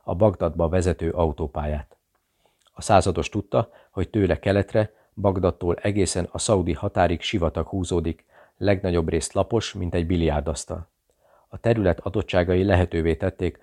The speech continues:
hogy átszáguldjanak rajta a határtól egészen a legközelebbi, Bagdad felé vezető útig.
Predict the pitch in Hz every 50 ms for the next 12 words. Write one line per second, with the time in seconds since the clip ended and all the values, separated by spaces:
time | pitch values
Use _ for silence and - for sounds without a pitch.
0 | - - _ _ - 90 - - - 107 101 - - 98 85 82 87 85 78 80
1 | 80 80 76 - 92 90 85 - - 87 80 - _ _ _ _ _ - - 90
2 | 95 110 - - 95 90 - - 87 87 - - 92 98 95 90 - 92 87 95
3 | - 92 95 98 98 - - 107 92 101 98 92 90 90 92 80 - _ _ _
4 | _ - 98 104 104 92 82 90 85 - - - 92 87 87 80 85 85 78 82
5 | 76 - 76 73 71 82 76 69 - 82 76